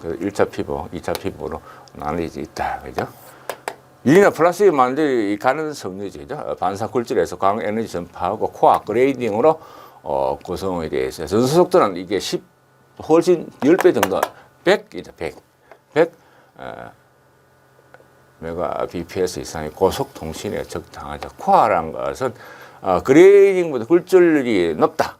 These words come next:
그레이딩보다 굴절이 높다. 여기 그 굴절이 엄청 더 높다. 그냥이죠. 아, 그래서 이것을 통해서 빛이 전파되면은 그레이딩은 또 코어보다 약간 굴절이 낮아요. 낮지만,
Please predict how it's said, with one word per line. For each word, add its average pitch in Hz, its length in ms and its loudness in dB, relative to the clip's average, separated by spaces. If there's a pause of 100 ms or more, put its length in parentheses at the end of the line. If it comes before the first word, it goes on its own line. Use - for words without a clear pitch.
그레이딩보다 117 580 -2
굴절이 110 360 -4
높다. 92 340 -6
여기 127 220 -2
그 - 220 -14
굴절이 156 520 0
엄청 131 440 0
더 98 160 2
높다. 151 340 0
그냥이죠. 90 480 -6 (520)
아, 73 300 2
그래서 101 240 0
이것을 113 340 4
통해서 98 380 -6
빛이 151 360 0
전파되면은 92 1200 -2
그레이딩은 151 600 2
또 107 240 0 (340)
코어보다 202 360 2
약간 220 520 -4
굴절이 196 300 2
낮아요. 127 680 2
낮지만, 143 760 2